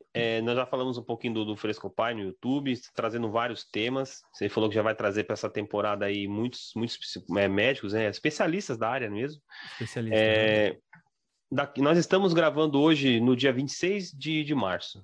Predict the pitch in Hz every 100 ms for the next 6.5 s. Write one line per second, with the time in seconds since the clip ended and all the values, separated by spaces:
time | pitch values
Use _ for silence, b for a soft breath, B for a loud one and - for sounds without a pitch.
0 | - 107 110 98 98 120 127 127 123 117
1 | 107 110 - 107 - 101 92 101 131 127
2 | 107 107 104 101 101 101 95 90 107 110
3 | 110 - B B B B - 131 165 -
4 | - - 127 156 131 165 165 202 190 175
5 | 151 117 - 104 104 104 117 117 160 -
6 | - 131 175 185 180